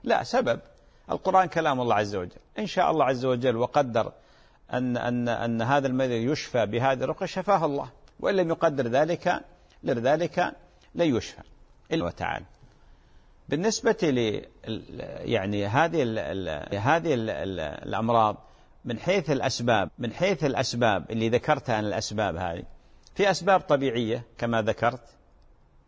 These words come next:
آه، استعمالها مثل الأدوية وغيرها، وفي أشياء من وراء الأسباب،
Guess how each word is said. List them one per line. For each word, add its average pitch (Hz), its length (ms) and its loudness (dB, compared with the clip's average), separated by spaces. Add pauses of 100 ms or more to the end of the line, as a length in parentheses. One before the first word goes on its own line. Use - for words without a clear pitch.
آه، 98 580 -2
استعمالها 117 580 0
مثل 104 180 -2
الأدوية 113 400 2
وغيرها، 113 440 2 (760)
وفي 175 440 4
أشياء 196 500 4
من 151 260 0
وراء 156 320 6
الأسباب، 120 480 -2